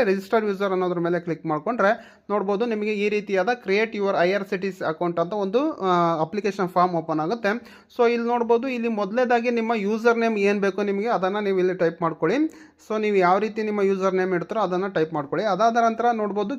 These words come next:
ಕೆಳಗಡೆ ನಿಮ್ಮ ಫುಲ್ ನೇಮ್ ಏನಿದೆ ಅದನ್ನ ನೀವು ಟೈಪ್ ಮಾಡ್ಬೇಕಾಗತ್ತೆ. ಅದಾದ ನಂತರ ಕೆಳಗಡೆ ಪಾಸ್‌ವರ್ಡ್ ಯಾವ ರೀತಿ ಇರ್ಬೇಕು ಅನ್ನೋದನ್ನ ನೀವು ಕ್ರಿಯೇಟ್ ಮಾಡ್ಕೊಳ್ಳಿ. So ಒಂದು ಇಂಪಾರ್ಟೆಂಟ್ ಮೇನ್ ಆಗಿ ಹೇಳ್ತೀನಿ ಏನಪ್ಪ ಅಂತಂದ್ರೆ ಮೊದಲನೇದಾಗಿ ಒಂದು ನೀವು ಪಾಸ್‌ವರ್ಡ್ ಅನ್ನ ಕ್ರಿಯೇಟ್ ಮಾಡ್ಬೇಕಾದ್ರೆ ಮೊದಲಿಗೆ ಒಂದು ಕ್ಯಾಪಿಟಲ್ ಅನ್ನ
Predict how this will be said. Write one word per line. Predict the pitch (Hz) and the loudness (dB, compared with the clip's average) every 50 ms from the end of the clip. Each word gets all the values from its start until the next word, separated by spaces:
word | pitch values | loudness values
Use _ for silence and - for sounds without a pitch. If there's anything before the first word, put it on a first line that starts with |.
| - | 0
ಕೆಳಗಡೆ | 208 196 202 196 214 240 240 220 | 0 0 0 0 -2 -2 -4 -4
ನಿಮ್ಮ | 208 208 202 190 - | -4 -4 -4 -4 -6
ಫುಲ್ | - 226 233 240 226 | -6 -6 -4 -2 -2
ನೇಮ್ | 220 214 202 190 | -2 0 0 0
ಏನಿದೆ | 190 185 180 202 247 247 214 | 0 0 0 0 0 0 0
ಅದನ್ನ | 180 180 190 202 208 196 | 0 -2 -4 -4 -2 -2
ನೀವು | 190 202 240 294 320 - - - - _ _ - 190 | -2 -2 -2 -4 -4 -6 -10 -20 -20 _ _ -2 -2
ಟೈಪ್ | 190 190 190 185 | -2 0 0 0
ಮಾಡ್ಬೇಕಾಗತ್ತೆ. | 180 170 170 160 160 165 156 156 151 165 - 247 254 196 | 0 0 -2 -4 -2 -2 -2 -2 -4 -4 -4 -2 0 0
ಅದಾದ | 175 180 220 247 233 226 214 202 | 0 2 2 2 2 2 0 0
ನಂತರ | 190 185 190 185 190 185 - | -2 0 0 0 0 0 0
ಕೆಳಗಡೆ | 180 175 175 185 208 208 - 175 | -2 0 0 -2 -2 -2 -2 -2
ಪಾಸ್‌ವರ್ಡ್ | 165 190 196 233 226 214 202 185 | -2 0 0 -2 -2 0 2 2
ಯಾವ | 185 190 190 | 2 2 0
ರೀತಿ | 190 185 190 196 190 185 | -2 -2 -2 -2 -2 0
ಇರ್ಬೇಕು | 180 175 180 170 175 180 | 0 -2 -4 -2 -2 -2
ಅನ್ನೋದನ್ನ | 170 165 165 175 180 214 240 233 | -2 -2 -2 -2 -2 -2 -2 -2
ನೀವು | 202 190 190 - | -2 -2 -2 -2
ಕ್ರಿಯೇಟ್ | 185 170 165 160 160 165 151 | -2 0 0 0 0 -2 -4
ಮಾಡ್ಕೊಳ್ಳಿ. | 139 135 - 156 202 277 294 - - - - _ _ | -4 -2 -2 -2 -2 -2 -2 -6 -14 -20 -20 _ _
So | - 214 208 214 | -4 -2 0 0
ಒಂದು | 233 254 247 247 233 | 0 0 0 0 -2
ಇಂಪಾರ್ಟೆಂಟ್ | 233 233 226 220 214 220 220 220 214 208 | 0 2 2 2 2 0 -2 -2 -2 -2
ಮೇನ್ | 202 202 202 196 | -2 0 0 0
ಆಗಿ | 196 196 190 | 0 0 0
ಹೇಳ್ತೀನಿ | 190 190 190 190 185 180 180 | 0 0 0 0 2 2 2
ಏನಪ್ಪ | 180 185 175 175 170 165 | 2 2 0 0 -2 -2
ಅಂತಂದ್ರೆ | 160 185 220 262 220 208 214 208 190 | -2 -2 -4 0 0 0 0 0 -2
ಮೊದಲನೇದಾಗಿ | 175 175 208 233 233 214 220 220 240 247 226 208 | -2 0 2 0 0 0 0 -2 -2 -4 -2 -4
ಒಂದು | 202 196 202 196 | -2 -2 -2 -2
ನೀವು | 196 196 196 190 - - - 180 | 0 0 0 -4 -4 -2 0 0
ಪಾಸ್‌ವರ್ಡ್ | 190 190 - 220 220 226 | 0 0 0 0 0 0
ಅನ್ನ | 214 214 202 208 | 0 -2 -4 -2
ಕ್ರಿಯೇಟ್ | 196 196 196 190 196 196 | -2 -2 -2 -2 -2 -2
ಮಾಡ್ಬೇಕಾದ್ರೆ | 185 175 175 180 175 226 247 226 202 202 208 214 208 - - - - - 185 185 | -2 0 0 -2 0 2 0 0 0 -2 -4 -4 -6 -10 -20 -20 -18 -8 -2 -2
ಮೊದಲಿಗೆ | 190 196 214 220 226 220 208 208 | -2 0 0 0 2 2 2 0
ಒಂದು | 202 190 185 185 | 0 -2 -2 2
ಕ್ಯಾಪಿಟಲ್ | 180 170 190 190 - 220 214 208 | 4 4 4 4 2 -2 0 0
ಅನ್ನ | 202 202 | -2 -2